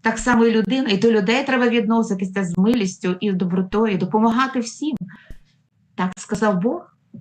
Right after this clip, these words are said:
так повинні ми робити люди. І не дивитися, чи то добра тваринка, чи не добра, чи то, е, я зможу колись її там прилаштувати, чи вона не, не перелаштовуватиметься. Якщо ні, то я її не буду брати.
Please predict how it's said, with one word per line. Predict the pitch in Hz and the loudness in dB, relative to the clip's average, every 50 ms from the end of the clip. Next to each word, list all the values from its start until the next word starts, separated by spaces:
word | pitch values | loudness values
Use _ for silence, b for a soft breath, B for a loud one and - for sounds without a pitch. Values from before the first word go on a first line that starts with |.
| - - _ _ | -20 -20 _ _
так | - 180 185 185 - | -4 -4 -4 -4 -6
повинні | - 185 185 202 190 190 190 | -4 -2 0 2 2 2 2
ми | 185 185 190 | 2 2 2
робити | 185 185 180 170 196 190 196 196 | 2 0 0 0 -2 0 0 0
люди. | 196 214 269 339 - - - - _ _ _ _ - | 0 0 -2 -4 -8 -10 -12 -12 _ _ _ _ 0
І | 240 | 2
не | 226 233 233 | 4 4 4
дивитися, | 202 233 240 370 403 392 294 - 214 190 | 4 4 4 2 2 2 0 -2 -2 -2
чи | 180 208 185 | 0 0 0
то | 208 196 | 0 0
добра | 180 302 330 294 311 262 | 2 0 0 0 -2 -2
тваринка, | - 202 214 208 202 190 185 196 | 0 0 0 0 0 0 -2 -2
чи | 185 - 196 | -2 0 0
не | 185 185 175 - | 0 0 -2 0
добра, | 143 226 254 - 208 190 | 2 0 2 2 -2 -4
чи | - 190 | -4 -4
то, | - 233 233 233 233 254 277 302 311 302 254 B - | 0 0 0 0 0 -4 -8 -8 -8 -8 -8 B 2
е, | 220 233 226 226 226 226 214 220 208 208 208 208 214 214 208 214 208 | 2 4 4 4 4 2 2 2 0 0 0 0 0 0 0 0 0
я | 196 220 196 240 240 233 233 226 | 0 2 2 2 2 2 2 2
зможу | 190 190 214 220 240 392 403 403 403 403 | 2 2 2 2 4 2 2 0 0 0
колись | 320 226 214 220 214 - | 2 0 0 0 0 0
її | 202 202 - | -2 -2 0
там | - 190 190 | 0 0 2
прилаштувати, | 190 202 202 196 202 190 - - 196 190 180 175 202 | 2 2 2 0 0 0 0 0 2 2 2 2 0
чи | 185 - 220 | 0 0 2
вона | 185 196 208 247 302 | 2 2 2 2 2
не, | 262 190 185 190 185 185 | 2 2 2 2 2 2
не | 185 190 196 185 | 2 2 0 0
перелаштовуватиметься. | 190 202 196 202 202 190 175 170 170 - - 208 214 240 285 269 247 240 233 226 208 208 202 - 208 | 0 2 2 2 2 2 2 0 0 -2 0 2 2 2 2 2 0 0 0 0 0 0 0 -2 -2
Якщо | 202 190 - 247 | -2 0 0 2
ні, | 247 277 381 | 2 2 0
то | - - | 0 0
я | 175 175 170 | 0 2 2
її | 180 185 | 2 2
не | 180 185 | 2 2
буду | 180 170 233 240 - | 2 0 0 0 0
брати. | 240 247 240 233 214 202 190 - 208 | -2 0 0 0 0 0 -2 -6 -14